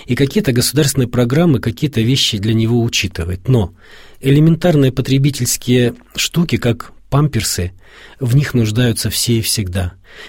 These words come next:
Я уже не говорю о сложных средствах реабилитации, это коляски, это ходунки, это какие-то вертикализаторы, это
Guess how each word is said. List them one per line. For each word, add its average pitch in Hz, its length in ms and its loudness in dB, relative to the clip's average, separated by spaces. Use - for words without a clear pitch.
Я 123 160 2
уже 123 160 2
не 127 120 4
говорю 135 400 2
о 120 120 0
сложных 107 420 -2
средствах 107 420 -4
реабилитации, 110 880 0
это 98 840 -4
коляски, 135 540 0
это 107 260 -4
ходунки, 104 680 0
это 107 280 -4
какие-то 107 460 -4
вертикализаторы, 120 1040 0
это 120 400 -4